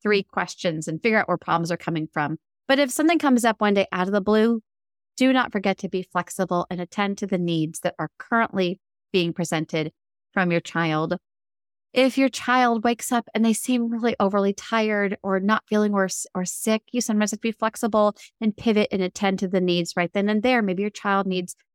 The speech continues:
a mental health day. Maybe they need a sick day. Maybe they need to sleep in and do a planned late arrival at school because they need to get caught up on some sleep following maybe a bad night. If that's possible,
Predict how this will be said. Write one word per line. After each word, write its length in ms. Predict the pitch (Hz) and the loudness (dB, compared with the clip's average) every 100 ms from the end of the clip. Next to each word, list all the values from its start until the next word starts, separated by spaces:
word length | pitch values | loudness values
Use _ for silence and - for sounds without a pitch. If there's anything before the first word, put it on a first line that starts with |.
| _ _ | _ _
a 60 | 208 | 0
mental 300 | 202 202 196 | 2 0 0
health 300 | 185 175 - | 0 -2 -2
day. 160 | 170 170 | 0 2
Maybe 260 | 175 180 | 2 2
they 140 | 208 214 | 2 2
need 200 | 202 208 | 2 -2
a 40 | |
sick 300 | - 196 - | -4 -6 -6
day. 300 | - 165 160 - _ - | -2 0 0 -2 _ -2
Maybe 200 | 190 214 | 0 2
they 160 | 220 | 2
need 180 | 214 202 | 2 2
to 200 | 202 180 - | 2 0 -4
sleep 380 | - 220 214 - | -2 -2 -2 -2
in 280 | 180 180 170 _ _ | 0 0 -2 _ _
and 140 | 175 165 | -4 2
do 100 | 190 | 2
a 80 | 170 | 0
planned 720 | - - 190 185 180 175 - _ _ _ | -6 -2 0 2 0 -2 -6 _ _ _
late 240 | 202 196 - | 0 0 0
arrival 380 | 185 175 175 180 | -2 0 -2 -4
at 140 | - | -4
school 380 | - - 277 247 | -8 2 2 4
because 300 | 226 208 190 | 0 -2 -2
they 120 | 190 | -2
need 160 | 185 180 | 0 0
to 80 | |
get 160 | 165 - | -2 -4
caught 160 | - 165 | -4 -4
up 140 | 175 | -2
on 140 | 175 | -6
some 200 | - 175 | -6 -10
sleep 400 | 165 - 175 160 - | -8 -4 -4 -4 -2
following 280 | 180 175 | 0 0
maybe 240 | 175 170 180 | -2 -2 -2
a 140 | 165 - | -2 -2
bad 240 | 175 170 - | -2 -2 -2
night. 260 | 165 156 - 202 | -4 -2 -2 -4
If 80 | |
that's 240 | 196 185 - | -4 -6 -8
possible, 680 | - 220 220 233 233 226 | -2 -2 -2 -4 0 -2